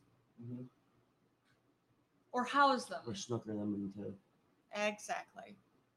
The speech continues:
Speaker 2: Oh, man.
Speaker 1: You
Speaker 2: But
Speaker 1: know,
Speaker 2: yeah.
Speaker 1: but it'll start to be the whole, "Well,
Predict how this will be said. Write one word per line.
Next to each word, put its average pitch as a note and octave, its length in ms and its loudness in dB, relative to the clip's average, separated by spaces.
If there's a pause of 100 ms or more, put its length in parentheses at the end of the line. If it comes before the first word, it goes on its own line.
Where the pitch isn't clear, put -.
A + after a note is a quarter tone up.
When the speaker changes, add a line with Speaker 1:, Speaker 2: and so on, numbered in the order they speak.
(1080)
Speaker 2:
Oh, C4+ 400 0
man. F3+ 280 -4
Speaker 1:
You E3+ 40 -14 (800)
Speaker 2:
But G3+ 180 4
Speaker 1:
know, G#3 60 -2
Speaker 2:
yeah. B3 100 0
Speaker 1:
but G#3+ 240 2 (540)
it'll D#3 180 4
start C3 280 -2
to A2+ 80 -4
be A#2+ 160 2
the G#2 100 0
whole, G2+ 280 -2
"Well, A#2 420 -2